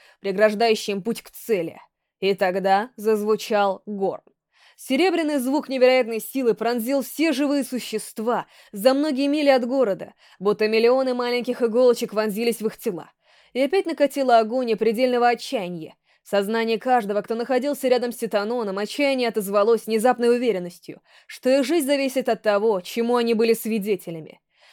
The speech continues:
В сердце даже самых бывалых воинов поднималась паника. Все кричали и плакали, ибо они наблюдали последние секунды своего существования.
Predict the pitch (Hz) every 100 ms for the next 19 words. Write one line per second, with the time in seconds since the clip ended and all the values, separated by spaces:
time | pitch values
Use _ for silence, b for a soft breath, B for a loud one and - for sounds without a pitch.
0 | b - - 330 320 294 262 269 285 349
1 | 349 320 269 269 262 247 240 262 262 196
2 | 175 - 202 214 226 233 233 226 - 240
3 | 170 170 - - b b _ - 208 220
4 | - 240 226 220 226 220 - 180 - 214
5 | 233 233 247 233 240 240 247 233 226 277
6 | 247 233 - 202 226 226 202 - 240 247
7 | 254 240 226 233 233 214 170 160 -